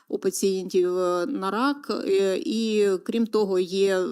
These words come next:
лікарська взаємодія, тому цей препарат майже не бачу в призначеннях. Низькомолекулярний гепарин, я вже сказала, які групи пацієнтів з ризиком, е, кровотеч, на-, найбільш тоді вибираємо низькомолекулярний гепарин.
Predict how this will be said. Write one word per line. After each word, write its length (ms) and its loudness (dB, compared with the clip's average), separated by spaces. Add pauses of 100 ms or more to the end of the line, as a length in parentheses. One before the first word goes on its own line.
лікарська 480 0
взаємодія, 680 -4
тому 720 -4
цей 180 -2
препарат 520 -4
майже 380 -2
не 100 -6
бачу 300 -4
в 20 -20
призначеннях. 760 -12
Низькомолекулярний 920 -2
гепарин, 420 2
я 100 0
вже 140 0
сказала, 320 0
які 200 4
групи 400 2 (360)
пацієнтів 960 2
з 80 -2
ризиком, 540 2
е, 120 -2
кровотеч, 680 0 (140)
на-, 200 -4
найбільш 580 2
тоді 280 -4
вибираємо 520 0
низькомолекулярний 880 -4
гепарин. 440 2